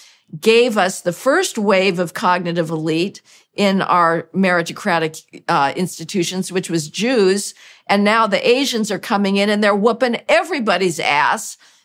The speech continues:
because they do have those incredible transmission belts of conscientiousness in their homes. Uh, but, but they're getting in not based on race or class privilege, but based on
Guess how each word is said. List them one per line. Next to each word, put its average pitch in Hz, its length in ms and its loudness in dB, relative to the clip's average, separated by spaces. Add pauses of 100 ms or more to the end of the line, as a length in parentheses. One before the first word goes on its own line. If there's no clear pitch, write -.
because 214 540 0
they 202 160 2
do 254 300 0
have 190 360 0
those 180 320 0 (340)
incredible 214 1000 2
transmission 202 760 -2
belts 185 300 0
of 175 100 -8
conscientiousness 170 920 -4
in 165 100 -4
their 160 140 -2
homes. 175 580 -2 (460)
Uh, 185 280 4
but, 190 580 -4
but 220 240 0
they're 214 200 2
getting 277 460 2
in 226 320 0 (200)
not 233 460 2
based 214 380 0
on 190 320 0 (160)
race 208 360 0
or 196 60 -4
class 185 360 -2
privilege, 180 400 -4
but 170 160 -6
based 190 360 0
on 175 220 0